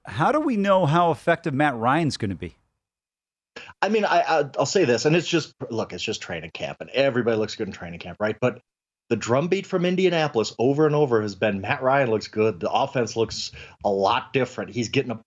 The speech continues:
Speaker 2: ball out on time. All these receivers are enjoying playing with him." He doesn't need to be great. He needs to be better than Carson Wentz. And everything you're reading out of Indianapolis is positive right now. We'll see when the games start. I mean, eh, but you could tell yourself a story where Matt Ryan, behind a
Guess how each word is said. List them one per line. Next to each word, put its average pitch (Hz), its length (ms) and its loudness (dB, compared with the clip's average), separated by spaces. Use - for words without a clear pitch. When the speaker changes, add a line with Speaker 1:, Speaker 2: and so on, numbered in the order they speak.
Speaker 2:
ball 104 240 4
out 90 160 -4
on 87 160 -6
time. 85 360 -10
All 123 160 2
these 120 180 -2
receivers 107 440 0
are 101 120 0
enjoying 104 320 -2
playing 101 320 0
with 92 120 -2
him." 82 180 -8
He 269 60 2
doesn't 311 200 2
need 240 100 2
to 160 60 -2
be 123 80 0
great. 92 340 -6
He 269 120 2
needs 330 200 4
to 202 60 -4
be 190 160 4
better 151 300 0
than 120 100 -2
Carson 110 360 -2
Wentz. 95 340 -4
And 135 260 0
everything 233 540 0
you're 131 140 2
reading 127 280 2
out 104 120 2
of 104 80 -4
Indianapolis 101 600 -2
is 92 60 -12
positive 92 500 -4
right 92 160 -2
now. 92 200 -2
We'll 247 100 4
see 196 120 0
when 135 80 0
the 110 60 -4
games 82 240 -12
start. 82 240 -12
I 147 120 2
mean, 139 140 2
eh, 147 300 2
but 160 420 -2
you 180 140 2
could 202 160 -2
tell 156 240 2
yourself 151 320 0
a 143 60 -2
story 113 260 2
where 98 120 -2
Matt 131 260 -2
Ryan, 92 360 -4
behind 95 300 -8
a 92 80 -8